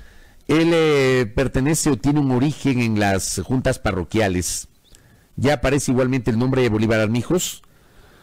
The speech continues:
En el séptimo puesto, Liliana Durán, la actual asambleísta, quien, eh, fue presidenta de la Comisión de Derechos de los Trabajadores, muy cercana a, a la lucha sindical, fue dirigente de la cut,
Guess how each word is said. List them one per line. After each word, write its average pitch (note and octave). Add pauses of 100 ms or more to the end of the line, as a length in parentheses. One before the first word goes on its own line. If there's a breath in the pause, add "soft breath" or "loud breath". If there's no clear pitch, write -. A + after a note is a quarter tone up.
(360 soft breath)
En D3+
el D#3+
séptimo F#3
puesto, F3
Liliana E3
Durán, E3
la B2+
actual D3
asambleísta, D3+ (340)
quien, B2+
eh, A#2+ (240)
fue D3
presidenta C3+
de C3
la A#2+
Comisión A#2
de C3
Derechos B2
de A#2+
los A2
Trabajadores, C3 (1300 soft breath)
muy C#3
cercana D#3+
a, A2 (220)
a G2
la A2
lucha C#3
sindical, A2 (280)
fue A#2+
dirigente C3
de A2+
la G2
cut, -